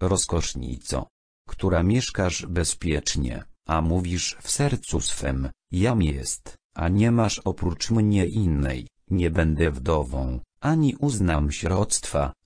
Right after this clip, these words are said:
że to oboje przyjdzie na cię nagle dnia jednego,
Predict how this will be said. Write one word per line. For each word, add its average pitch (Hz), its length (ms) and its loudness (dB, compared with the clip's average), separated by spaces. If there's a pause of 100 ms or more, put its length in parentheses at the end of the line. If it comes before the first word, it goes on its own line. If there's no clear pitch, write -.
że 87 260 0
to 87 260 2
oboje 107 440 2
przyjdzie 147 460 2
na 117 180 2
cię - 240 0
nagle 87 440 2
dnia 104 400 2
jednego, 85 800 0